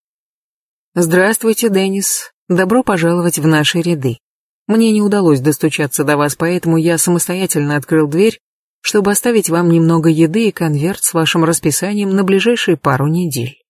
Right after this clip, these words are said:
Не беспокойтесь, в дальнейшем в вашу квартиру никто не будет входить без вашего ведома.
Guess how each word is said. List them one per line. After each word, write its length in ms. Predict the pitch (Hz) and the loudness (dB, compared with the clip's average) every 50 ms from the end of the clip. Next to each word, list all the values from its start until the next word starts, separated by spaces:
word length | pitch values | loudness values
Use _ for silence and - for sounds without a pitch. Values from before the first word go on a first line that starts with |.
| _ _ _ _ _ _ _ _ _ _ | _ _ _ _ _ _ _ _ _ _
Не 180 | - 208 214 214 | 0 2 2 4
беспокойтесь, 1040 | 180 185 165 - - 156 135 - - 151 170 196 - - 254 233 - - - - - | 4 2 2 2 0 -2 0 2 2 2 2 2 0 -2 -4 -4 -4 -6 -6 -6 -4
в 160 | - 165 165 | -4 -2 0
дальнейшем 640 | 165 185 190 202 220 247 262 226 - 220 202 180 156 | 2 2 2 2 2 0 0 0 0 0 0 0 0
в 40 | 151 | 0
вашу 300 | 160 165 156 - 165 151 | 0 0 0 0 0 -2
квартиру 580 | - - 160 143 135 - - - 208 214 226 | -2 -2 -4 -4 -4 -6 -6 -4 -4 -2 -2
никто 320 | 220 226 233 - - 262 262 | -2 -4 -4 -4 -4 -4 -2
не 140 | 247 220 | 0 -2
будет 360 | 180 147 151 147 139 151 139 - | 0 0 0 0 0 0 -2 -4
входить 520 | - - 160 151 139 156 196 214 - - | -6 -4 -4 -2 -2 -2 -4 -4 -4 -4
без 220 | 180 196 190 165 | -2 0 0 0
вашего 440 | 139 131 131 127 - - 170 165 180 | 0 -2 -2 -2 -4 -4 -2 -2 -2
ведома. 540 | 175 160 156 139 123 117 165 143 123 - | -2 0 0 -2 -2 -2 -4 -6 -6 -6